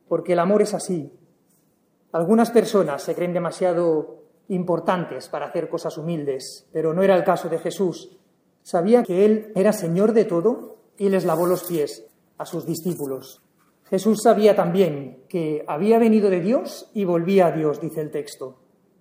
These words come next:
Podría haber sentido algo de desprecio hacia las personas y las cosas de este mundo. Podría haber pensado que ya había cumplido su obra,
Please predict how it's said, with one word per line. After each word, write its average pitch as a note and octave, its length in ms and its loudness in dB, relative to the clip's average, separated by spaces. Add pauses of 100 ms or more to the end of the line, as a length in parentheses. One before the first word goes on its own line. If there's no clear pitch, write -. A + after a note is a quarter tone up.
(140)
Podría F3+ 240 2
haber F#3+ 140 4
sentido F#3 500 2
algo F3+ 320 2
de E3 140 0
desprecio D3+ 640 -2
hacia C#3 240 -8
las D3 180 -8
personas F3 840 -4
y D#3 80 -14
las D3 220 -10
cosas F3+ 460 -4
de D3 80 -6
este D3 200 -10
mundo. E3 540 -4 (800)
Podría E3+ 240 2
haber F#3 180 2
pensado F#3 960 0
que D#3+ 120 -8
ya G#3+ 100 4
había G#3+ 240 2
cumplido F3+ 360 0
su E3 180 -4
obra, D#3 460 -2